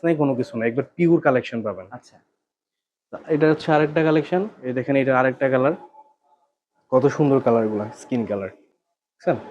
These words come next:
Speaker 1: ফরম পার্ট যেটা, ব্যাক পার্ট ওইটা। কত নিখুঁতভাবে কাজ করে এগুলা দেখেন। আসলে ভাই এখানে কালেকশন আছে তো অনেক, এগুলা এত কিছু আসলে দেখানো সম্ভব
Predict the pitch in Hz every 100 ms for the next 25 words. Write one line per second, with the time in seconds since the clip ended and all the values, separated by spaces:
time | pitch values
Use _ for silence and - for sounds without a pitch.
0 | - - - _ _ _ 147 160 160 175
1 | 160 175 196 127 113 123 110 107 101 _
2 | _ _ _ _ _ _ _ _ _ _
3 | _ _ _ _ _ _ _ - 160 165
4 | 156 170 147 151 139 123 - 120 113 107
5 | 110 104 104 101 104 _ _ _ _ _
6 | 143 139 175 170 175 190 170 160 160 175
7 | 180 160 165 175 156 151 180 147 139 139
8 | 139 131 147 147 151 143 143 135 135 135
9 | 131 131 127 123